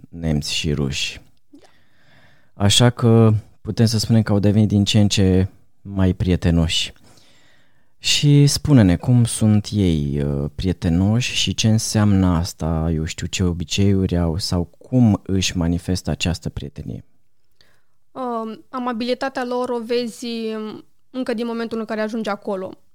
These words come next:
Speaker 2: Fie că întrebi o informație, nu știu, cum să ajungi într-un loc anume, fie că întrebi unde poți să mănânci o mâncare bună sau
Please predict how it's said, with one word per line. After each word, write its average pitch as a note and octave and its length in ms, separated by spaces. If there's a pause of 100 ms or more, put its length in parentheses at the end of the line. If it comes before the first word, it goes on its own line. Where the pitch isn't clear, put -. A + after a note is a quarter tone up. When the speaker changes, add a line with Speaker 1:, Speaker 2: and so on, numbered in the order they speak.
(140)
Speaker 2:
Fie B3 220
că A#3+ 120
întrebi A#3 380
o A3+ 40
informație, A3 840
nu G3 140
știu, - 160
cum A3 160
să G#3+ 120
ajungi G#3+ 340
într-un G#3+ 240
loc G#3+ 200
anume, G#3 340
fie A3+ 280
că G#3+ 120
întrebi G#3+ 300
unde A3+ 180
poți A3+ 200
să A#3 60
mănânci A3 280
o A#3 60
mâncare A3 420
bună G#3+ 380
sau G3 420